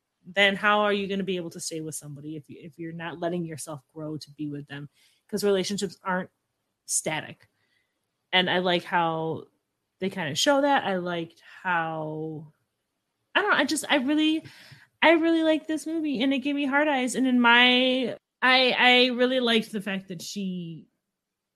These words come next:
she didn't go to Berkeley or feel that pressure to go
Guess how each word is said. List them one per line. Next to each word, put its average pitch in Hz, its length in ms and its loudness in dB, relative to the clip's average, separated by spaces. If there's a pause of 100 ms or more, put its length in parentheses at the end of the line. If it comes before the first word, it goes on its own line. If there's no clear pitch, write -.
(140)
she 214 500 2
didn't 185 500 0 (800)
go 220 160 6
to 208 80 4
Berkeley 196 380 0
or 190 40 -2
feel 190 320 0
that 175 200 -6
pressure 165 380 -12
to 185 120 -12
go 156 400 -10